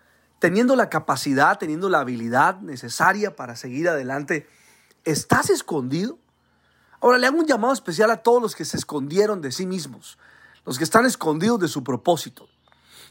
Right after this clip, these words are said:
Quizás yo sea hoy como aquellos que fueron enviados a buscar a Saúl hasta que lo encontraron. A lo mejor este devocional te está buscando para que salgas de tu escondite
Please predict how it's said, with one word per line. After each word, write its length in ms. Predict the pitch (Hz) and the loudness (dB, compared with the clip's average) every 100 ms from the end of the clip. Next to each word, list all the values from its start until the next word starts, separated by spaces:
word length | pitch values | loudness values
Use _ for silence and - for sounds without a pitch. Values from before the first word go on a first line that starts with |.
| - | -2
Quizás 460 | 247 - 359 - - _ _ - - - _ | 2 4 2 0 -12 _ _ -20 -20 -20 _
yo 140 | 262 | 4
sea 160 | 294 269 | 4 2
hoy 140 | 277 | 2
como 200 | 226 254 | 2 2
aquellos 280 | 214 247 262 | 2 2 0
que 120 | 202 | 0
fueron 220 | 175 233 233 | 2 2 2
enviados 340 | 175 226 202 | 2 2 2
a 20 | |
buscar 300 | 170 139 214 | -2 -2 -2
a 40 | 202 | 0
Saúl 400 | 139 180 151 101 _ _ _ _ _ | -2 -2 -4 -6 _ _ _ _ _
hasta 280 | - 175 175 | 0 2 0
que 100 | 180 | 0
lo 80 | 170 | 0
encontraron. 560 | 160 165 156 277 285 - _ _ _ _ | -2 -6 -2 -2 -2 -10 _ _ _ _
A 100 | - | 2
lo 80 | 233 | 4
mejor 440 | 254 202 294 269 - - | 2 2 0 0 -8 -8
este 240 | - 240 285 | -2 0 0
devocional 580 | 277 196 185 196 233 214 | 0 0 0 2 0 0
te 100 | 185 | -6
está 200 | - 254 | -2 -2
buscando 640 | 226 - - 240 196 160 | -2 -6 0 0 0 -6
para 220 | 147 135 | -6 -6
que 100 | 147 | -8
salgas 320 | 135 202 202 | 0 0 0
de 120 | 175 156 | -6 -6
tu 100 | 156 | -8
escondite 640 | - 151 143 185 - 123 | -6 -6 -4 -8 -8 -10